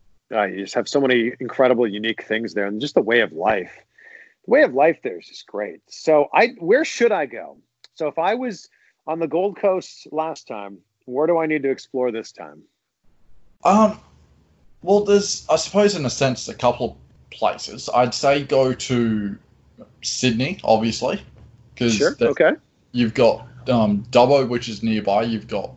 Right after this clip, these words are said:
Speaker 2: the Taronga Zoo and the Taronga Western Plains Zoo. And obviously,
Speaker 1: Okay.
Speaker 2: go hug a koala.
Speaker 1: <laughs> Of course.
Speaker 2: That's
Speaker 1: Hug a
Speaker 2: like a
Speaker 1: koala
Speaker 2: must.
Speaker 1: and, and, and feed a, feed a kangaroo? You're allowed to feed them?
Speaker 2: Um, I believe so.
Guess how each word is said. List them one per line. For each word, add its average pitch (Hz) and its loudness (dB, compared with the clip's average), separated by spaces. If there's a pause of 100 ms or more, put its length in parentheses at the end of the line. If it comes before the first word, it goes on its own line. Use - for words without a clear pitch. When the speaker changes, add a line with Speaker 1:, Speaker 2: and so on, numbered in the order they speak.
Speaker 2:
the 113 -4
Taronga 117 0
Zoo 104 -4
and 104 -2
the 101 -2
Taronga 107 0
Western 110 0
Plains 98 -8
Zoo. - -18 (680)
And 113 0
obviously, 113 0
Speaker 1:
Okay. 151 -2
Speaker 2:
go 117 4
hug 107 -2
a 104 -4
koala. 82 -4 (880)
Speaker 1:
<laughs> - -10 (1080)
Of - -6
course. 170 2
Speaker 2:
That's 113 -6
Speaker 1:
Hug 202 8
a - 4
Speaker 2:
like 214 2
a - -4
Speaker 1:
koala 202 6
Speaker 2:
must. - 2
Speaker 1:
and, 170 -6
and, 156 -6
and 143 -10 (120)
feed 175 2
a, 151 2 (340)
feed 175 -2
a 160 -2
kangaroo? 170 -6 (320)
You're 131 -6
allowed 151 -4
to 143 -8
feed 170 -8
them? 208 -10 (1040)
Speaker 2:
Um, 208 4
I 160 4
believe 180 -2
so. - -8